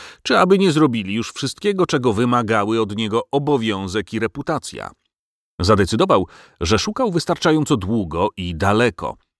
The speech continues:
Już rozmyślał o powrocie do domu i o kolacji i jak będzie opowiadać, że smok pierzchnął na sam jego widok, gdy gościniec zakręcił i smok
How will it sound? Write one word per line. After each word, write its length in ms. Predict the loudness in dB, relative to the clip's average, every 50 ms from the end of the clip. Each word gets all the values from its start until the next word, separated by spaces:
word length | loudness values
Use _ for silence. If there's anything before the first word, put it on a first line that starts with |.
| _ _ _ _ _ _
Już 280 | 2 4 4 4 4 2
rozmyślał 520 | -6 -6 -6 -4 -4 -2 0 2 2 2
o 100 | 0 0
powrocie 360 | -2 0 0 0 0 0 0 -2
do 80 | -2
domu 240 | 0 0 2 2 0 0
i 120 | 0 0
o 80 | 0 0
kolacji 560 | 0 -2 -2 -2 -4 -8 -10 -10 -6 -6 -8 -8 _ _ _ _ _
i 160 | 0 2 4 6
jak 240 | 4 4 4 2
będzie 340 | -2 -4 -4 -4 -4 -4 -4
opowiadać, 540 | -4 -2 -2 0 0 2 2 2 2 0 0
że 220 | -2 -4 -4 -4
smok 380 | -4 -2 0 0 0 0 -2 -8 -2
pierzchnął 520 | 2 2 2 2 0 -8 -10 -14 -12 -10 -8
na 100 | -6 -2
sam 180 | 0 0 0
jego 180 | 0 0 -2 -2
widok, 320 | 0 2 2 2 0 0
gdy 200 | -4 -2 -2 0
gościniec 520 | 2 2 0 0 -2 -6 -4 -4 -4 -2 -2
zakręcił 800 | -2 -4 -4 -2 -2 -2 -2 -2 -4 -4 -4 -6 -6 -4 -6 -8 -6 -2
i 420 | 0 2 2 2 2 0 0 -2 -6 _ _ _ _ _ _ _ _ _ _ _ _ _ _ _ _ _ _ -10
smok 720 | -8 -6 -2 2 4 6 6 4 2 _ -16 -16 -16 -16